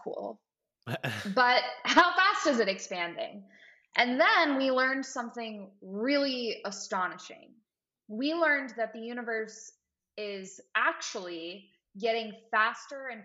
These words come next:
Speaker 1: faster, expanding more and more quickly with time. And that really shouldn't happen. You know, you would think, okay,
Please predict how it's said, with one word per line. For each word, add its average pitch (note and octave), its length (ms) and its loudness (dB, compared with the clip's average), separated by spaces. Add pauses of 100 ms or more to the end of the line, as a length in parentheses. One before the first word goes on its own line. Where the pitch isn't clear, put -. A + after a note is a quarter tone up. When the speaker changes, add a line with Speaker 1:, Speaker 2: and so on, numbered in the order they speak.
Speaker 1:
faster, G3 840 -10
expanding A#3 840 -6
more A#3 220 -6
and A#3+ 80 -6
more G#3+ 280 -6
quickly F3 520 -14 (320)
with G3 180 -6
time. F#3 480 -12 (760)
And A3+ 140 -2
that D4+ 180 0 (260)
really C4 340 -6
shouldn't C4+ 540 -6
happen. G#3 500 -10 (640)
You A3 80 -8
know, A3 180 0
you C4 180 2
would F4 200 -2
think, G#3+ 320 -4
okay, G#3+ 480 -2